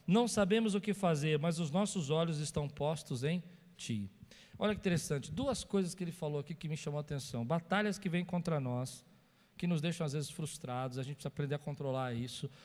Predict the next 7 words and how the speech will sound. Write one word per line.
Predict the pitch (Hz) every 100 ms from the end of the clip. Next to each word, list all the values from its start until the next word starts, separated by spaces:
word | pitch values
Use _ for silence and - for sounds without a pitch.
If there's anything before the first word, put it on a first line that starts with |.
| - - - _ _ -
mas | 170 175 -
que | 190
nós | 185 175
não | 175
temos | 180 160 139
nem | 151 220
força | - - 156 160 - - 190